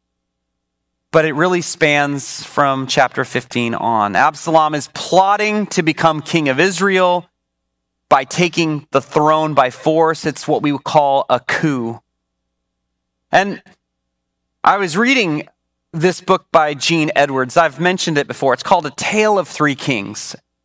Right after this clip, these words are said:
It talks about Saul, uh, the spear-throwing king who was threatened by David.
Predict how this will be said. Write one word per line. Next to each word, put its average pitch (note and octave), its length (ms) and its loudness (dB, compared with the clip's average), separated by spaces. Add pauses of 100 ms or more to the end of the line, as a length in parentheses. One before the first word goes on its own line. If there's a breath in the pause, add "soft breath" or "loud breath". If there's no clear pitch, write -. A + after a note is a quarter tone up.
(120)
It G3+ 140 2
talks C#4+ 380 0
about F#3 320 2
Saul, A#3 680 0 (500)
uh, C#3+ 100 2
the C#3+ 260 0
spear-throwing D#3+ 1300 -2 (1000)
king E3+ 480 -2 (800)
who G3+ 120 2
was E3+ 180 -2
threatened D#3 680 0
by C#3 180 4
David. B2+ 540 -6